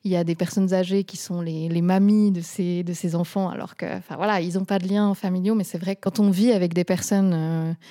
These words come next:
tous les jours, qu'on travaille avec, que, voilà, on vit des choses super avec, bah, c'est vrai que ça crée des liens, euh, très, très forts. Après, on a une salle de danse, forcément. <laughs> Parce que sans ça, euh, la coopérative tiendrait pas.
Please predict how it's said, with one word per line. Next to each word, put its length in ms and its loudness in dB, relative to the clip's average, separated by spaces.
tous 120 -8
les 120 2
jours, 360 2
qu'on 160 0
travaille 440 2
avec, 540 -2
que, 320 0
voilà, 280 4
on 280 4
vit 180 2
des 120 4
choses 180 -2
super 400 0
avec, 320 0
bah, 100 -6
c'est 140 -6
vrai 160 0
que 80 -16
ça 100 -8
crée 240 -4
des 140 0
liens, 400 2
euh, 360 -4
très, 160 0
très 180 -4
forts. 340 -10
Après, 140 -2
on 100 0
a 60 -6
une 80 -6
salle 200 -2
de 80 0
danse, 320 -2
forcément. 460 -6
<laughs> 1000 -4
Parce 180 -4
que 100 -4
sans 180 0
ça, 360 2
euh, 80 -6
la 120 -4
coopérative 640 2
tiendrait 380 0
pas. 180 -2